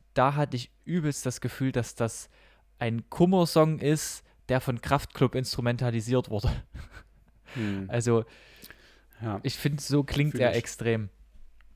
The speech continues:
Speaker 1: Und den
Speaker 2: Ja,
Speaker 1: hab ich
Speaker 2: das
Speaker 1: halt
Speaker 2: stimmt.
Speaker 1: total dann gefeiert. Weil der Sound von Kummer, der Rap von Kummer, gepaart mit ein bisschen punkischer Musik,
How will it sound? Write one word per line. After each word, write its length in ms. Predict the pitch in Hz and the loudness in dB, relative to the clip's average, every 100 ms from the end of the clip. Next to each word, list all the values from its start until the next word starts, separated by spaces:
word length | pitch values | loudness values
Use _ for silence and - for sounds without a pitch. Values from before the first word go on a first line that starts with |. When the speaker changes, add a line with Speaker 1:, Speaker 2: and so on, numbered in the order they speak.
| - - _ - | -20 -20 _ -2
Speaker 1:
Und 360 | 123 117 120 - - | 0 0 -4 -10 -2
den 140 | 131 123 | 2 2
Speaker 2:
Ja, 40 | |
Speaker 1:
hab 140 | 123 | 0
ich 80 | 123 | 0
Speaker 2:
das 80 | 123 | 2
Speaker 1:
halt 140 | 113 | 2
Speaker 2:
stimmt. 140 | 110 107 | 2 0
Speaker 1:
total 260 | 120 113 | 2 2
dann 180 | 104 104 | 2 0
gefeiert. 500 | 101 - 101 92 - _ _ _ _ _ _ _ _ _ _ _ _ - | -4 -2 -2 -2 -6 _ _ _ _ _ _ _ _ _ _ _ _ -4
Weil 380 | 107 107 107 - _ _ _ _ _ _ - | 0 0 -2 -6 _ _ _ _ _ _ -4
der 160 | 117 | -2
Sound 320 | - 123 160 160 | 4 6 6 2
von 220 | 151 139 | -4 0
Kummer, 460 | 151 156 156 160 - - _ - | 0 4 2 0 -4 -20 _ -4
der 160 | 117 113 | 0 4
Rap 180 | 147 - | 2 0
von 200 | 147 143 | -4 -2
Kummer, 460 | 143 135 143 139 143 - - _ _ _ _ | -2 0 2 2 -2 -14 -20 _ _ _ _
gepaart 640 | - - 120 127 151 - - _ _ | -10 -2 4 4 4 -4 -20 _ _
mit 400 | 123 131 - - _ _ _ _ - | -6 -4 -6 -20 _ _ _ _ -12
ein 40 | 117 | -4
bisschen 340 | 131 139 131 - - | 0 2 0 -4 -4
punkischer 460 | 127 160 160 147 | -2 0 -2 -2
Musik, 520 | 127 120 120 160 - | 0 0 0 -2 -4